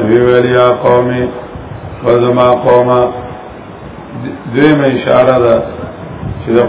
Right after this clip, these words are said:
قوم نسبت ځان ته کړی دی. "یا قومي، یا زما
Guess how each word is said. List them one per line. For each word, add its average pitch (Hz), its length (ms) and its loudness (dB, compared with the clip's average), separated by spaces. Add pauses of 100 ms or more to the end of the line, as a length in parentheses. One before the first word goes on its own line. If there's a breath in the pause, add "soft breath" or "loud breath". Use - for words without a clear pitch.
قوم 151 280 6
نسبت 135 420 0 (200)
ځان 139 260 6
ته 127 80 2 (100)
کړی 135 260 4
دی. - 140 0 (880)
"یا 120 140 6 (200)
قومي، 123 460 2 (460)
یا 113 160 2
زما 123 300 2